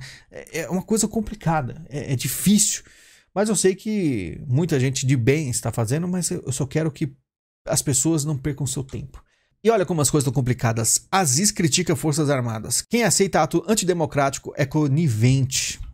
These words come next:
Então os caras estão começando a bater nas Forças Armadas mais e mais, além do que eu já mostrei. Tá? Então é bom as pessoas terem noção. As pessoas têm que se informar, têm que ir atrás, evitar cair em armadilhas. Já li cada coisa, que, ah, mi-,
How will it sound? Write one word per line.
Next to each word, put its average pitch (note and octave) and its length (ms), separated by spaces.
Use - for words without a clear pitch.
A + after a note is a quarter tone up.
Então D#3 240
os D#3 80
caras D#3+ 220
estão D3+ 100
começando D3+ 360
a C#3+ 40
bater C3 420
nas C#3 160
Forças B2+ 300
Armadas B2 380
mais B2+ 320
e - 20
mais, A2 240
além A#2 160
do A#2 80
que A#2+ 80
eu B2 40
já A2+ 120
mostrei. A#2 460
Tá? A2 160
Então D#3 220
é - 20
bom C#3+ 140
as C#3+ 120
pessoas - 500
terem F#3 200
noção. F3 520
As - 60
pessoas A#3 320
têm E3+ 100
que - 120
se D3 100
informar, A#2 540
têm F#3 160
que C#3 100
ir - 20
atrás, G#2+ 560
evitar B2 380
cair B2 200
em A2+ 80
armadilhas. G#2 680
Já C#3+ 140
li F3 140
cada F#3 240
coisa, B2+ 520
que, G#2 140
ah, D#3+ 240
mi-, C3+ 340